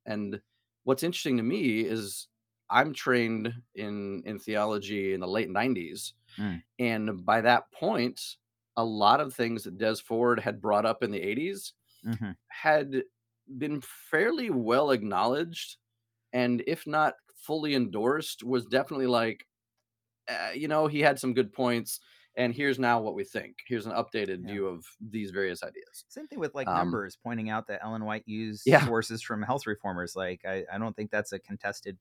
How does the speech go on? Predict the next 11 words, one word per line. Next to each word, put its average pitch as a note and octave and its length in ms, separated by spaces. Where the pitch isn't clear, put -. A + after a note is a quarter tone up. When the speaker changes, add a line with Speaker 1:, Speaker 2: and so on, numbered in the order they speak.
Speaker 2:
point G#2+ 260
anymore. F2+ 460
Even G2+ 280
the F#2+ 100
white A2 220
Speaker 1:
No. A#2 280
Speaker 2:
estate E2+ 200
acknowledges F2 640
that, D#2 220
right? F#2+ 220
Speaker 1:
Exactly. A2 580